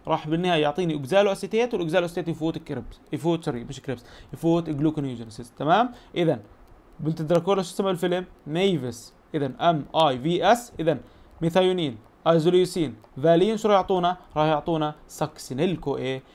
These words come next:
اللي هو راح يتحول لاوكزالو اسيتيت بالنهايه ويفوت جلوكونيوجينيسيس. طيب، تمام، تمام. طيب، نيجي على هاي، نيجي على هاي اللي هي طلعوا، طلعوا كم واحد جدًا كثار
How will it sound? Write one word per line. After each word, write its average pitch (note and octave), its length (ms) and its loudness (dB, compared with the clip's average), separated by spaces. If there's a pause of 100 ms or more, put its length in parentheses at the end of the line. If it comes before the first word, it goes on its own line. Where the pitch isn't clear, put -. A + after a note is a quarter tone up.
(120)
اللي C#3+ 160 -4
هو C3+ 260 0
راح C3 140 -6
يتحول D3+ 400 2
لاوكزالو F3 440 2
اسيتيت G3 400 -4
بالنهايه F3+ 520 -2 (260)
ويفوت D3+ 500 -2
جلوكونيوجينيسيس. B2+ 1300 -8 (300)
طيب، E3 340 0 (260)
تمام، D3 420 -4 (400)
تمام. A#2+ 140 -10 (1120)
طيب، C#3+ 240 0
نيجي A3 480 0
على F3+ 420 2 (300)
هاي، A#2+ 200 -6 (480)
نيجي D#3 360 -2
على C#3+ 360 0 (200)
هاي B2 200 -8 (640)
اللي D#3+ 220 0
هي F3+ 120 0
طلعوا، E3+ 440 2 (400)
طلعوا C#3+ 200 0
كم B2+ 160 -8
واحد D3 380 -2 (340)
جدًا D3+ 540 -2 (500)
كثار D3+ 500 0